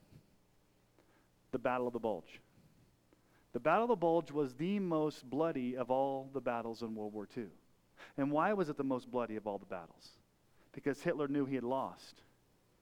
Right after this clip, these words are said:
And like a ravaged madman, he wants to get as much carnal da-, or collateral damage as he could because he knew he was going out.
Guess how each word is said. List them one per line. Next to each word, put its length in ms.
And 100
like 140
a 60
ravaged 420
madman, 540
he 120
wants 200
to 160
get 100
as 120
much 360
carnal 480
da-, 120
or 200
collateral 360
damage 380
as 100
he 80
could 200
because 200
he 60
knew 120
he 120
was 140
going 280
out. 220